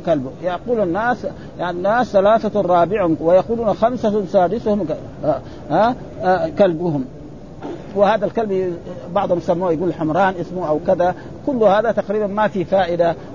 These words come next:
يعني علمية يؤتى بها. فرجما بالغيب.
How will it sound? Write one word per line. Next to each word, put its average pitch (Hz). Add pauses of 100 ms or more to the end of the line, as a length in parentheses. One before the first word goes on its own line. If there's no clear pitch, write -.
يعني 165
علمية 175 (1160)
يؤتى 175
بها. 143 (880)
فرجما 226
بالغيب. 175